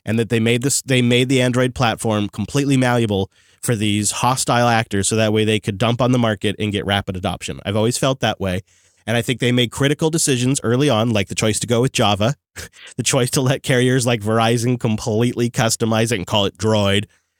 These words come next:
and completely screw with the brand and everything. They just completely bent over backwards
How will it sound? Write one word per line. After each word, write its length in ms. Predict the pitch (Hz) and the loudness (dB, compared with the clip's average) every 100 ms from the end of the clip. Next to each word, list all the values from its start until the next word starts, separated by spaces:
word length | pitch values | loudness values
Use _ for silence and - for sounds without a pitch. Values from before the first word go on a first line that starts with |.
| _ | _
and 140 | 123 110 | -6 -4
completely 400 | 123 131 156 135 | -2 0 0 0
screw 280 | - 139 | 0 2
with 120 | 135 - | 2 0
the 80 | |
brand 400 | 104 120 123 127 | -2 2 2 2
and 80 | 110 | 2
everything. 540 | 117 139 117 95 95 - _ _ _ | 0 0 0 0 -2 -4 _ _ _
They 100 | 143 | -2
just 240 | 143 139 - | 0 0 2
completely 540 | 147 139 170 185 180 | 0 2 0 2 2
bent 320 | 143 147 147 | 4 2 2
over 220 | 135 123 | 0 2
backwards 800 | 113 120 135 - 92 87 92 117 | 2 2 0 -2 -2 -2 -2 -4